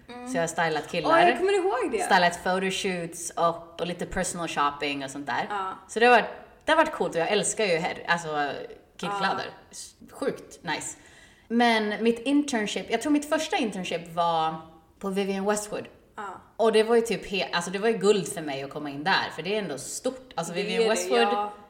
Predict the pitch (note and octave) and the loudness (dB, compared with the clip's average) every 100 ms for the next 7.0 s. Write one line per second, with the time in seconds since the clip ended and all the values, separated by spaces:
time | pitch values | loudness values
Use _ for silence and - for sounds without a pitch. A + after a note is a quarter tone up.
0 | _ - E3+ F3+ E3 D#3 D3+ D3 D#3+ - | _ -6 0 0 0 -2 -4 -6 -6 -4
1 | D#3 D3+ C#3+ C#3 C3+ C3 - - - _ | -6 -4 -4 -6 -10 -14 -16 -20 -20 _
2 | - D#3+ D3 C#3 - - E3+ E3 D#3 - | -8 -4 -4 -4 -6 -8 -6 -6 -6 -10
3 | - - D#3+ D#3+ D#3 D3 D3 C#3 - - | -12 -12 -8 -8 -8 -8 -10 -14 -16 -18
4 | - _ - A3 G#3 G3 E3+ D#3+ D3+ D3 | -18 _ -14 -12 -12 -10 -2 -2 -2 -6
5 | - F#3+ F3 D3+ D3 - - - E3 D#3 | -4 2 4 2 -2 -8 -16 -6 -4 -2
6 | D3 D3 D#3 C#3+ D3 D#3+ - - _ - | -6 -10 -12 -12 -10 -10 -12 -20 _ -16